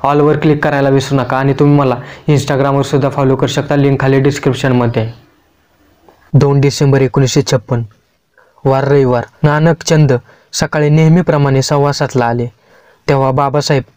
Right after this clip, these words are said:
बिछान्यात पडून राहिले होते. त्याला पाहताच बाबासाहेब म्हणाले, "आलास वेळेवर, आज आपल्याला खूप काम करायचं आहे." ते बिछान्यातून उठले, चहा घेतला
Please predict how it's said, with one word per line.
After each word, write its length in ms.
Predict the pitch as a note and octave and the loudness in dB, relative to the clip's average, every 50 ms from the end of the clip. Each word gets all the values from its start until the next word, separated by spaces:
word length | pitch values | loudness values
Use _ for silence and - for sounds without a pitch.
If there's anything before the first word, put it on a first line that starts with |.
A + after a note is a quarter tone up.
| _ _ _ _ _ _ _ - | _ _ _ _ _ _ _ -2
बिछान्यात 400 | C#3+ D3 - - D#3 D#3+ E3 D3 - - | 0 0 0 0 0 0 0 0 0 0
पडून 260 | D#3+ D3+ D3+ D3+ D3 | 2 2 2 2 2
राहिले 240 | D3 C#3 C3 B2+ A#2+ | 0 0 0 0 0
होते. 320 | A2+ A2+ G#2 - B2 A2+ - _ _ _ _ _ _ _ _ - | 0 -2 -4 -6 -6 -8 -8 _ _ _ _ _ _ _ _ -2
त्याला 220 | C#3 C3 C3+ C3+ | 0 0 0 -2
पाहताच 480 | - - D3 C#3+ C#3 - D3+ B2 - - _ - - _ _ - | -2 -2 -2 -2 0 -2 -2 -4 -4 -8 _ -20 -20 _ _ -4
बाबासाहेब 460 | C#3 C3+ C3 B2+ C3+ - - C#3 C3 | -2 -2 0 -2 -2 -2 0 0 0
म्हणाले, 360 | C#3 C3+ C3 B2+ A#2+ A2+ A#2+ A#2 - - - - _ - | 0 0 0 -2 -2 -2 -4 -6 -8 -12 -20 -14 _ -4
"आलास 360 | C#3+ C#3 D3 D#3+ D3+ - E3+ | -2 0 0 0 0 0 0
वेळेवर, 380 | D#3+ E3 D#3+ D#3+ D#3 D3+ C3 C3 - - _ _ _ _ _ _ _ _ - | 2 4 4 4 4 4 2 0 -4 -8 _ _ _ _ _ _ _ _ -4
आज 180 | C#3 C3 B2+ | -2 -2 0
आपल्याला 380 | C#3+ C3+ - - C#3 C3+ C#3 C#3 - | -2 -2 -2 0 0 0 0 0 0
खूप 180 | - D#3 C#3+ - - | -2 -2 -2 -2 -2
काम 160 | D3+ C#3+ C#3 | -4 -2 -2
करायचं 400 | - - C3+ B2+ B2 A#2 - B2+ | -2 -2 -2 -2 -2 -2 -2 -2
आहे." 200 | A#2 A2+ A2+ A2+ - _ _ _ _ _ _ _ _ _ _ - | -2 -2 -2 -4 -8 _ _ _ _ _ _ _ _ _ _ 0
ते 80 | C#3+ C#3 | 0 2
बिछान्यातून 580 | C3 C#3+ C3+ - D3 C#3 C#3+ C3+ - D3+ D3 | 2 0 0 0 0 0 0 0 0 2 2
उठले, 340 | D3 D3 C3+ C#3+ C3+ B2+ A#2+ A#2+ _ _ _ _ _ _ _ _ _ - | 2 2 2 0 0 0 -2 -4 _ _ _ _ _ _ _ _ _ -4
चहा 240 | - D#3+ D#3 D#3 | -2 -2 0 0
घेतला 380 | D3+ E3 E3 D#3 D#3 D3+ C#3 | 0 0 0 0 0 -2 -2